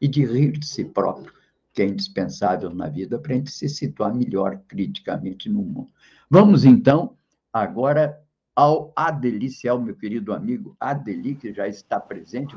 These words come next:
Bom dia, Adeli. Gostou da no-, de ontem que eu te mandei a notícia, que foi a notícia da data em que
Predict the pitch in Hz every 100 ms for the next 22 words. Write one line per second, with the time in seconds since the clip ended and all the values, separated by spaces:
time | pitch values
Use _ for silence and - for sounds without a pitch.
0 | 180 180 147 113 143 175 170 131 113 -
1 | - - 160 - - - - 147 - 196
2 | 165 147 113 101 - 147 147 131 - 120
3 | 104 - 110 104 101 139 127 98 101 -
4 | - 123 - 95 - - - _ - 107
5 | 113 110 107 107 - 120 117 101 - 101
6 | 104 - 139 151 - 139 - - - _
7 | - 131 127 - - 139 127 120